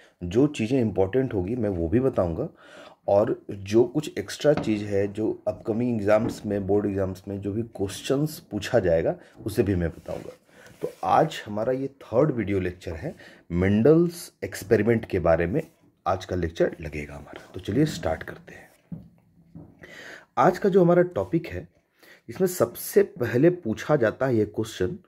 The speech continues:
"Who is called the father of genetics?" तो हम लिख सकते हैं father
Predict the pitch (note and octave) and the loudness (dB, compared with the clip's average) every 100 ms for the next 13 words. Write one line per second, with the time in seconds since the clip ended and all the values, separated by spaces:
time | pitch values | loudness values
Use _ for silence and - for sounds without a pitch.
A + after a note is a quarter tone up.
0 | _ _ _ - F3 F#3 - B2 C3 D#3+ | _ _ _ 2 2 2 2 4 6 4
1 | F3+ - F#2+ F#2+ B2+ D#3+ - F2 E2 - | 0 0 -2 2 2 0 -2 -10 -8 -12
2 | - - - - _ _ _ _ _ _ | -14 -16 -16 -18 _ _ _ _ _ _
3 | _ - A#2+ A2+ D3 - - F3+ F3+ G2 | _ -8 0 2 0 2 0 2 -2 -2
4 | G#2 - _ _ _ _ _ _ _ _ | -6 -12 _ _ _ _ _ _ _ _
5 | _ _ _ _ _ _ _ _ _ - | _ _ _ _ _ _ _ _ _ -20
6 | - - - - _ _ _ _ - - | -20 -20 -20 -20 _ _ _ _ -20 -20
7 | - - A2+ A#2 C#3+ F3 | -20 -2 2 4 6 4